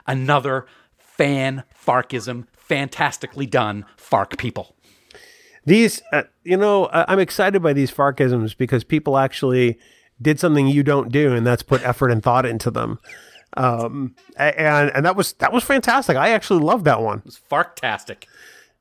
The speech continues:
Speaker 2: Um, every time you've used that word, we've gotten a note from Trek Geeks Legal, so you might not wanna do that anymore.
Speaker 1: <laughs>
Speaker 2: Um, that's just me. But yeah, five year mission dot net. Please go get all their albums and, um, tell 'em how much you loved Helen's Farkism, because we did.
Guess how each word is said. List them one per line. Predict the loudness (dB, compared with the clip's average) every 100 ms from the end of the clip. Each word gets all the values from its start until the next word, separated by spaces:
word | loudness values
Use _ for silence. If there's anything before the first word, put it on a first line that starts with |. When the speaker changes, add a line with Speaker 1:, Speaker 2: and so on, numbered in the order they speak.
| _ _ -8
Speaker 2:
Um, | -2 0 0 -2
every | -2 0
time | 0 2
you've | 0
used | 2 0
that | 0 0
word, | 0 0 0
we've | 0 -2 -6 -4
gotten | -2 0 0 -2 -4
a | -4
note | 0 0
from | 0 -2 0
Trek | 0 0
Geeks | -2 -2
Legal, | -2 -2 -4
so | 0
you | 4
might | 4 2
not | 0 -4
wanna | -4 -6
do | -8 -6
that | -4
anymore. | -4 -6 -4 -2 -2 -4 -8 -18
Speaker 1:
<laughs> | -20 _ -20 -20 -20 -20 _
Speaker 2:
Um, | 0 2 4 2 -2 -8 -14 _ -20 -4
that's | 0 0 0
just | -8 -4
me. | -2
But | -2
yeah, | -2 -4
five | -2 -2
year | -2
mission | -2 -2 -2
dot | -2
net. | -2 -2 -4 -6 -20 _ _ _
Please | -2 0 0 -2 -10 -18 _ _ -4
go | -2 0
get | 2
all | 2
their | 2 2
albums | 2 2 0 2
and, | 2 2
um, | 2 2 -2
tell | -2 0
'em | 2
how | 0
much | -2 -2
you | -2
loved | -2
Helen's | 0 0 0
Farkism, | 0 0 0 -2 -2
because | 0 0 0
we | -2
did. | -6